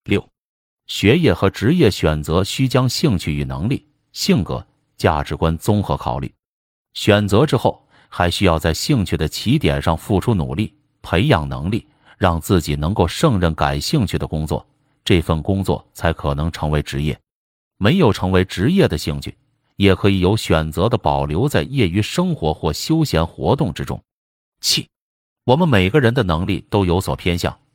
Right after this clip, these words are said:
大不相同。心理学家加纳提出了多元智能理论，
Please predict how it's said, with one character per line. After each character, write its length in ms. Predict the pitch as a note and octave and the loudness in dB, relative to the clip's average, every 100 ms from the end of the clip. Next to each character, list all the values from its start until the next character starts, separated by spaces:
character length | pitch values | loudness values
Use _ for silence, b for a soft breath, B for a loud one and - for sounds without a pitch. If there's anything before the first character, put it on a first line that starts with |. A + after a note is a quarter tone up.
| _ | _
大 220 | - D#2 C2+ | -4 -2 -2
不 80 | |
相 240 | C#2+ C#2+ C#2+ | -6 -6 -6
同。 180 | - - _ _ _ _ _ - | -8 -14 _ _ _ _ _ -6
心 260 | - D#3 | 0 2
理 140 | A2 F2 | 4 2
学 200 | - A2+ | 2 2
家 220 | C#3 B2+ | 2 0
加 180 | A#2+ A#2 | 2 0
纳 140 | F#2 | -2
提 260 | - F#2 G#2 | -2 0 0
出 140 | G2+ | 2
了 80 | E2+ | 0
多 240 | - D3 | 2 2
元 240 | G#2+ F2 C3+ | 4 2 2
智 140 | A#2+ | 0
能 180 | E2+ F#2+ | 0 -2
理 160 | D2 | -4
论， 160 | B1+ G#2 | -4 -6